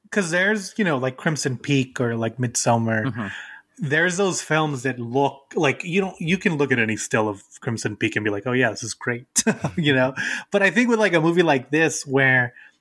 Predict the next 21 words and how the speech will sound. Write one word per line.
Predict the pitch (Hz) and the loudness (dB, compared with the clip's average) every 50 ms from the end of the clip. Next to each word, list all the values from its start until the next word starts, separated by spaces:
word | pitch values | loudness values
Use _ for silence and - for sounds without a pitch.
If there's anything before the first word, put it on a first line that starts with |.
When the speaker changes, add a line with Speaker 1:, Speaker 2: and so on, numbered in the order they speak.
| _ - - | _ -12 -6
Speaker 1:
Schumacher | - - 208 214 214 220 214 202 208 - 185 175 | -4 0 2 2 4 4 2 0 0 0 -2 0
is, | 165 160 147 139 131 120 117 113 120 - _ _ _ _ _ | 0 2 2 2 2 0 -2 -8 -10 -12 _ _ _ _ _
his | 139 156 160 - | -2 -2 -2 0
cinematography, | - 185 190 180 160 - 135 139 147 143 139 135 - - - 139 131 123 120 131 _ _ _ _ _ _ - | 0 0 2 2 0 0 2 0 2 2 2 0 -2 -2 -2 -2 0 0 -2 -4 _ _ _ _ _ _ 0
even | 190 196 190 196 170 | 0 2 2 2 2
when | 160 156 151 | 2 2 2
he's | 147 127 127 | 2 2 2
looking | 143 143 - 147 135 | 0 0 0 -4 -4
for, | 127 - 139 120 | -2 -2 -2 0
like, | 117 107 - - | -2 -2 0 0
really | 139 127 123 110 | 2 2 2 0
beautiful | - - 123 120 110 - - 120 | 0 -2 -4 -4 -4 -6 -8 -10
s-, | - - - - - - - - - - - | -10 -10 -12 -14 -16 -20 -20 -20 -20 -16 -4
like, | 147 139 131 | -4 -2 0
the | 175 170 | 0 -2
shot | - - 214 226 214 | 0 0 -2 0 0
of | 196 156 143 | -2 -2 0
them | 160 156 151 151 - | 0 0 0 -2 -4
all | - 143 147 147 147 147 165 160 143 143 | -2 0 0 2 0 0 0 0 0 0
over | 139 131 135 139 135 | 0 0 0 0 0
the, | 120 120 120 117 113 110 107 104 104 | 0 2 2 2 2 2 0 -2 -6